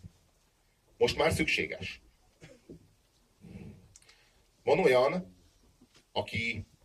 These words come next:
teljesen elveszíti az egóját, és,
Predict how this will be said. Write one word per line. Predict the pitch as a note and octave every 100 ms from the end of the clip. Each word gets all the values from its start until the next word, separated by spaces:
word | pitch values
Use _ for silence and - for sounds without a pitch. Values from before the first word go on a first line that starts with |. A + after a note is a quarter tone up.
| _
teljesen | - F#3+ - A2
elveszíti | G#2+ G#2 F2 F#2+ F#2
az | F2+ E2+
egóját, | E2+ E2 F2+ F2+ F3 - - - _ _ _ - - - - - - _ _ -
és, | G2 G2 -